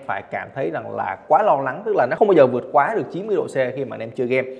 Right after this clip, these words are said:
hoặc là khi anh em làm những cái tác vụ nặng. Nó sẽ chỉ xuất hiện khi mà chúng ta, à, benchmark nó, ví dụ mình benchmark bằng Siemens R hai mươi ba thì C P U nó có thể lên đến là hơn chín mươi độ, nhưng mà hiệu năng của nó ra anh em thấy rằng là nó không hề sụt giảm một chút xíu nào cả.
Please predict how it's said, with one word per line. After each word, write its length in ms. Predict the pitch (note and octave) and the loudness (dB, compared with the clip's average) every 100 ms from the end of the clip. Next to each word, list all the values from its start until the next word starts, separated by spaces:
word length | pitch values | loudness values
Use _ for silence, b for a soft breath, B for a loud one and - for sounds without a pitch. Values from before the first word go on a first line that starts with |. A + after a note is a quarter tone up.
| B | B
hoặc 100 | C3 | -2
là 140 | A#2 G2+ | -2 -2
khi 80 | B2+ | -8
anh 100 | B2 | -8
em 160 | A#2+ | -8
làm 160 | A#2 G#2+ | -8 -8
những 160 | G2+ A2+ | -8 -14
cái 120 | D3+ | -14
tác 80 | - | -12
vụ 80 | A#2 | -6
nặng. 200 | B2+ - B | -6 -6 B
Nó 160 | - A#3+ | 4 6
sẽ 100 | C4+ | 6
chỉ 100 | F3+ | 2
xuất 160 | C3+ A#3+ | 2 2
hiện 300 | A#3 D3 - - | 4 2 0 -4
khi 180 | A3+ G#3 | -2 -2
mà 280 | F3+ C3+ A#2 | 0 0 0
chúng 140 | D#3+ | -2
ta, 440 | E3+ C#3 B2+ B2 B2 - | 2 4 4 0 -4 -10
à, 140 | A2+ - - | -10 -10 4
benchmark 460 | D3 D3 D#3+ G3 | 4 4 0 -4
nó, 380 | - C3+ D#3 - - - | 0 2 2 0 -6 -10
ví 100 | C3 | -2
dụ 80 | E3+ | 0
mình 180 | B2+ B2 | 0 2
benchmark 380 | C3 B2+ B2+ - | 0 2 -4 -6
bằng 120 | A2 | -12
Siemens 300 | - B2 A#2+ | -10 -10 -6
R 40 | G#2+ | -6
hai 100 | G#2+ | -6
mươi 60 | A2+ | 0
ba 260 | A2 A2+ G2+ | 2 2 -2
thì 60 | B2 | -8
C 200 | A2 A#2 | -2 0
P 20 | |
U 140 | B2 A#2 | 0 0
nó 80 | C3+ | -4
có 60 | |
thể 140 | C#3+ G2 | -6 -4
lên 200 | A2+ A2+ | -4 -6
đến 120 | C3+ | -8
là 80 | C#3 | -8
hơn 140 | B2 A#2 | -8 -8
chín 140 | D3 | -8
mươi 100 | E3 | -2
độ, 200 | B2 A#2 C#3+ | -2 -2 -2
nhưng 180 | D#3+ | 2
mà 120 | D#3 A#2+ - - - | 4 4 0 -12 -2
hiệu 120 | C3 | 0
năng 140 | C#3 | 2
của 60 | B2+ | 0
nó 160 | G#2+ A#2 | -4 -2
ra 100 | D3+ | -2
anh 160 | A2+ | -2
em 80 | B2 | -8
thấy 160 | B2+ C3+ | -2 -2
rằng 100 | C#3+ | -2
là 180 | A2 F#2+ | -4 -6
nó 140 | G#2+ G#2+ | -6 -8
không 300 | - D3 B2 | -4 -6 -6
hề 140 | A2+ | -12
sụt 180 | G2+ A#2 - | -14 -16 -14
giảm 180 | F#2 | -14
một 60 | G2+ - | -14 -14
chút 60 | |
xíu 220 | D3 C#3 | -8 -6
nào 140 | E3+ A#2+ | -2 -2
cả. 220 | F#2+ F#2+ | -2 -4